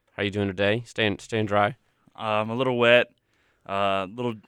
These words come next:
Speaker 2: not drenched, but it, it wasn't a fun walk. It was like the, it was the drizzle that made it really cold.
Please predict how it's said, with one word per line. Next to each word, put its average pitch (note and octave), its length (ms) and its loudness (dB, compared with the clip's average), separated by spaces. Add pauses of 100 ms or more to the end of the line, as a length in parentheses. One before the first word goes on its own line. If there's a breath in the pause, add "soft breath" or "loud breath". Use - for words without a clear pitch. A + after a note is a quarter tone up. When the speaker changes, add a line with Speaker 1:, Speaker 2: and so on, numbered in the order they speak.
(120)
Speaker 2:
not A#2+ 240 -4
drenched, A#2 600 -4
but A#2 120 -6
it, A2+ 300 -4
it B2+ 80 -2
wasn't D3+ 260 2
a B2+ 40 -4
fun B2 320 -2
walk. A2 340 2
It B2 40 -6
was A#2+ 100 -4
like A2+ 160 -4
the, G#2+ 140 -6
it - 80 -6
was A#2 120 -6
the A2 100 -10
drizzle A2 380 -6
that G#2 140 -2
made G#2 160 -2
it F#2 60 -6
really G2+ 300 -8
cold. F#2+ 580 -6